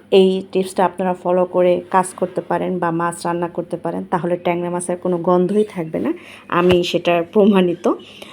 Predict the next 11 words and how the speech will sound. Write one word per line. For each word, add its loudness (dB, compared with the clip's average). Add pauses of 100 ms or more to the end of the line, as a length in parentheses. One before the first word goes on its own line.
(160)
তো 10
যাই 8
হোক, 6
এই 6
টিপসটা 6
অবশ্য 6
অনেকে 2
জানতে 0
পারেন, -4
কিন্তু -4
আমি 0